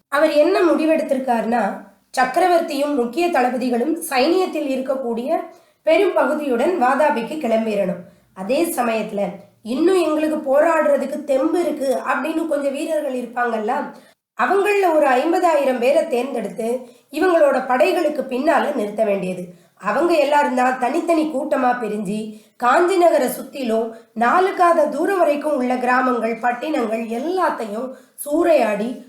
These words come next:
கொளுத்தி அழிக்க வேண்டியது. அந்த கிராமத்துல உள்ள அழகான பெண்களை சிறைப்பிடிக்கணும், வாலிபர்களை கொன்னுறணும், வயதானவர்களை எல்லாத்தையும் அங்கஹீனம்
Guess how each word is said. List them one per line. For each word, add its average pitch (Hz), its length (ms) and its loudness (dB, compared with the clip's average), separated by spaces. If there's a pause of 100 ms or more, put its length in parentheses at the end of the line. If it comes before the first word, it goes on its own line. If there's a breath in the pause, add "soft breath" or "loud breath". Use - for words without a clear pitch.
(160)
கொளுத்தி 254 720 -2
அழிக்க 240 360 -2
வேண்டியது. 175 580 -4 (240 soft breath)
அந்த 262 300 -2
கிராமத்துல 285 580 0
உள்ள 247 280 -2
அழகான 285 500 0
பெண்களை 247 520 0
சிறைப்பிடிக்கணும், 247 840 -4 (320 loud breath)
வாலிபர்களை 254 720 0
கொன்னுறணும், 254 680 0 (360 loud breath)
வயதானவர்களை 302 1000 2
எல்லாத்தையும் 269 540 -2
அங்கஹீனம் 262 640 -2